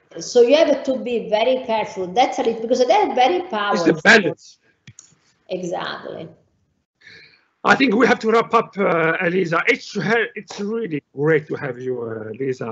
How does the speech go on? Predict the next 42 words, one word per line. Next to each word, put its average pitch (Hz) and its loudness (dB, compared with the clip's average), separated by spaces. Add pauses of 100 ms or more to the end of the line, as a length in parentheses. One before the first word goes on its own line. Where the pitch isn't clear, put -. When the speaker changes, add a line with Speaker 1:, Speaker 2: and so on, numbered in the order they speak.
(160)
Speaker 2:
and 147 -2
I - -18 (120)
really 185 -2
enjoyed 151 0
it, 135 -8
and 143 -6
a 135 -6
lot 143 -4
of 139 -16
people - -12
enjoyed 143 -4
it 127 -8
as 127 -8
well. 170 -2 (320)
And 226 4
hope 285 0
we'll 262 -2
keep - -2
in 220 -6
touch. 226 -2
We'll 190 -4
hope 233 -4
to 208 -14
Speaker 1:
Yeah, 180 -6
Speaker 2:
see 226 -2
Speaker 1:
sure. 247 4
Speaker 2:
you 226 -2
visit 214 -16 (120)
our, 196 -10 (400)
the, 214 2
the 180 -2
research 220 -4
center, 233 -4
uh, 294 -4
in, 220 -4
uh, 214 2
in 220 -2
Melbourne 226 0
when 202 0
everything 202 -6
is, 196 -4
uh, 180 0